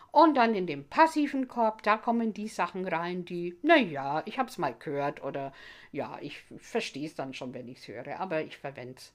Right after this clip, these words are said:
nicht selber. In dem aktiven Korb, also grad bei Erwachsenen, sage ich immer, da müssen auch die Notfallsachen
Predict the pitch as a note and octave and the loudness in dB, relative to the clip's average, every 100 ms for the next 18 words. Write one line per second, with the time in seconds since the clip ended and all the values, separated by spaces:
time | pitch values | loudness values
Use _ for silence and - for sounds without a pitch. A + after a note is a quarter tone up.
0 | - C3 - - _ _ _ - C#3 D3 | -18 -16 -16 -20 _ _ _ -14 -8 -6
1 | D3+ A#2 - - - - - G#3+ A3+ A3+ | -6 -8 -14 -20 -20 -20 -6 0 2 2
2 | A#3+ - E4 E4+ E4+ D4 D4 C4+ B3+ B3+ | -2 0 4 4 4 0 0 0 2 2
3 | B3+ G3+ - - F#3 F#3 G3 - C#3+ D#3 | 0 -8 -12 -10 -4 -4 -4 -8 -8 -4
4 | B3+ - A#3+ A#3 A3+ G#3 G3 - F#3+ F#3 | -6 -4 -6 -4 -4 -6 -8 -8 -6 -2
5 | G3 A#3+ A#3+ - - F3+ D3+ G3+ - C3+ | -2 -2 -6 -8 -6 -4 -2 -4 -4 -4
6 | B2 - A#2 - A#2+ | -4 -6 -10 -10 -12